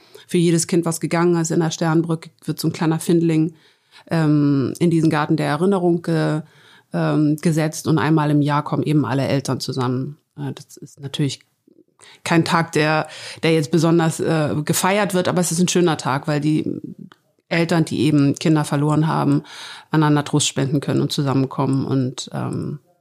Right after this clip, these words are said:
ja. Aber wie gesagt, w-, ich, äh, rate jedem, da mal vorbeizugucken am ersten Mai. Ich hoffe, das kann dieses Jahr wieder stattfinden. Das ist die letzten zwei Jahre nämlich ausgefallen.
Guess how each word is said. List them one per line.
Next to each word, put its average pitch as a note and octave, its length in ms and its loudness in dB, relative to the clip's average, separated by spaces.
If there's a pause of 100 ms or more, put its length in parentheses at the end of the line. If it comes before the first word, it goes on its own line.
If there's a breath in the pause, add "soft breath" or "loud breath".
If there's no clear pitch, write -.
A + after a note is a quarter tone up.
ja. - 100 -14 (520)
Aber F3 260 0 (180)
wie A#3 80 2
gesagt, F#3+ 440 0
w-, A3 100 2
ich, - 180 0
äh, G#3+ 160 2
rate F#3+ 880 -2
jedem, A#3+ 320 2
da A3+ 100 2
mal G#3+ 100 2
vorbeizugucken G#3 720 0
am F3+ 160 2
ersten F#3+ 360 0
Mai. F3+ 260 2
Ich - 180 -2
hoffe, G#3+ 180 -2
das G3 140 -2
kann F#3+ 200 0
dieses F3+ 260 -2
Jahr F3 140 -2
wieder E3+ 180 0
stattfinden. D#3+ 420 -2
Das E3 80 -2
ist - 40 -12
die E3 60 -6
letzten E3 300 -4
zwei D#3 220 -4
Jahre D3+ 180 -2
nämlich D#3 220 -2
ausgefallen. D3 640 -4